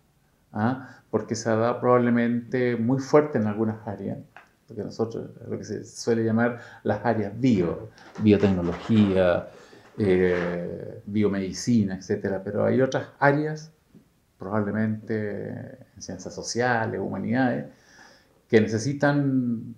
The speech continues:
ser reforzadas, necesitan ser apoyadas. No estoy diciendo que todas las áreas tengan que tener el mismo desarrollo, eh, igual, idéntico, porque eso no se da en ninguna parte, pero sí de que haya un proceso de crecimiento equilibrado,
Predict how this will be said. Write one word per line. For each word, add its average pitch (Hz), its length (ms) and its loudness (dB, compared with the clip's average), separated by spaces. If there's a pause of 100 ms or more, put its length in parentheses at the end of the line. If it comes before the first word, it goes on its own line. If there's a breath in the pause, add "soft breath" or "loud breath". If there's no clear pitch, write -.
ser - 180 2
reforzadas, 113 560 0
necesitan 110 380 -2
ser 113 180 0
apoyadas. 101 680 0 (580 soft breath)
No 143 80 2
estoy 185 140 8
diciendo 156 320 6
que 113 80 6
todas 135 240 8
las 113 120 0
áreas 123 280 0
tengan 113 320 0
que - 80 -6
tener 113 240 0
el 95 80 -4
mismo 104 240 0
desarrollo, 95 1080 -4
eh, 92 300 -14
igual, 90 800 -2 (100)
idéntico, 98 540 -4
porque - 220 -8
eso - 280 -10
no 120 400 -4
se 117 120 0
da 113 100 2
en 113 60 0
ninguna 107 280 -4
parte, 98 240 -4
pero 104 320 -2 (380 loud breath)
sí - 680 -2
de 117 140 -4
que 117 120 2
haya 120 480 0
un 107 200 -4
proceso 113 440 -6
de 107 120 0
crecimiento 107 500 -2
equilibrado, 95 600 -4